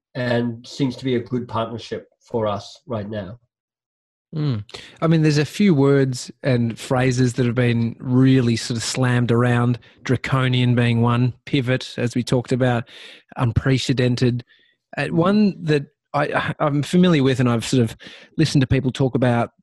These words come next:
Speaker 2: future of work. And it's probably never more timely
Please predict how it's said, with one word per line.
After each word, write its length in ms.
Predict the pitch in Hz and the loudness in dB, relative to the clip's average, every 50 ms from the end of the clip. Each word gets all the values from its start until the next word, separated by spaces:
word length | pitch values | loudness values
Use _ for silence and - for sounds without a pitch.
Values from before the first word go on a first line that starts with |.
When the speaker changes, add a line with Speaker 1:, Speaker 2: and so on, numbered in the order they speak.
| _ _ - | _ _ -20
Speaker 2:
future 460 | - - 170 175 165 - - 151 135 | -4 0 0 0 0 2 0 0 0
of 100 | 117 107 | 2 0
work. 540 | 107 117 120 117 117 110 107 - - - - _ _ _ - _ _ _ _ - | 0 2 2 4 2 2 0 -4 -8 -18 -20 _ _ _ -20 _ _ _ _ -2
And 80 | 131 | -2
it's 180 | 127 - - - | 0 0 -2 -6
probably 560 | - - 156 135 139 143 135 127 120 117 - - _ _ _ _ _ _ | -4 -2 -2 0 2 2 4 4 2 2 0 -4 _ _ _ _ _ _
never 340 | - 151 151 151 147 135 143 | 2 2 4 4 4 2 4
more 580 | 135 135 139 139 135 135 131 131 131 127 127 - - | 4 4 4 4 4 4 4 4 4 2 2 0 -4
timely 720 | - - 135 127 127 131 135 127 120 123 120 117 117 113 | -4 -2 0 0 0 0 0 0 0 0 2 0 0 -2